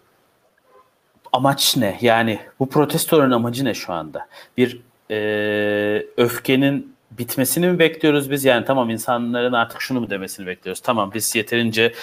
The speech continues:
sokaklarda bulunduk, sokaklarda derdimizi anlattık, e, ya da işte bağırdık, se-, sesimizi çıkardık.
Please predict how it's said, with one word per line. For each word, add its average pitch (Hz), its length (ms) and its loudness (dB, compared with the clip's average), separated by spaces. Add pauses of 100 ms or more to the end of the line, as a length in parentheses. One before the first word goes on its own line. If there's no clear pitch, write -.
(140)
sokaklarda 120 760 2
bulunduk, 120 420 0
sokaklarda 117 720 0
derdimizi 113 480 0
anlattık, 123 680 -2 (640)
e, 110 60 2
ya 107 380 4
da 117 100 6
işte 95 400 0 (200)
bağırdık, 113 760 2
se-, - 380 -2
sesimizi 107 800 -6
çıkardık. 113 560 -2